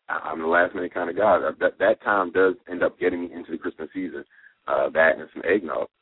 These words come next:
So, uh, <laughs> that's what I end up doing, man. So, uh, but, uh, you know, it's gonna be a, a, a small, quaint Christmas this year. Uh, so we're gonna, um, but it's gonna be with the kids, and we're gonna have some fun, man.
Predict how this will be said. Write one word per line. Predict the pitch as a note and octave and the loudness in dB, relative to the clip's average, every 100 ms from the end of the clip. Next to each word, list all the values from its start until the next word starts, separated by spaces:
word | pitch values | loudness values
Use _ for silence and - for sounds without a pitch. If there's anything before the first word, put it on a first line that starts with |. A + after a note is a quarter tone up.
| _ - | _ 2
So, | G#2+ G#2 | 4 6
uh, | A#2 - | 4 2
<laughs> | - D#3 - - - G3 F#3+ - - - - _ - _ | 2 0 0 0 2 2 2 2 0 -4 -10 _ -16 _
that's | G#2 A2 G#2 | 0 2 2
what | C#3+ A2 | 0 4
I | G#2+ G#2+ | 4 2
end | G#2+ | 0
up | G#2 G2+ G2+ | 0 -2 0
doing, | A#2 E2+ | -2 -4
man. | D2+ D2+ E2 F2+ | -6 -6 -6 -6
So, | E2 D2+ - - - _ D2 | -6 -4 -8 -16 -20 _ -6
uh, | C#2+ | -2
but, | D#2 D#2 | 0 2
uh, | D2+ D#2 | 2 2
you | - | 0
know, | F2 | 0
it's | G2 | 0
gonna | A2 G#2 | -2 -2
be | G2 | 2
a, | F2+ F2 _ _ F2 | 2 2 _ _ -2
a, | |
a | D#2+ E2 D2 - | 0 0 -2 -4
small, | - G2 F#2+ | 4 6 6
quaint | - A#2 G#2+ - _ | 2 -2 -2 -4 _
Christmas | - C#3 G2 E2+ - | -4 -2 -2 -8 -6
this | E2 D#2+ | -6 -4
year. | E2 E2+ F2 _ _ _ _ | 0 0 0 _ _ _ _
Uh, | C#2+ C#2 C#2+ - | -4 -2 -2 -2
so | D2 | -2
we're | D2+ | 0
gonna, | E2+ E2 D#2+ D#2+ | 2 0 -2 -4
um, | D#2 D2 D#2 - _ _ _ _ _ _ | -4 -4 -8 -16 _ _ _ _ _ _
but | C#2+ | -4
it's | D2 | -2
gonna | E2 | -2
be | E2+ | -2
with | - | -2
the | _ | _
kids, | G2 G2+ - | 2 4 4
and | B2+ | 2
we're | C3+ | 0
gonna | C#3+ E3 | 0 -2
have | D3+ | -4
some | C3+ | -4
fun, | F3+ D#3 | -4 -2
man. | C3+ | -6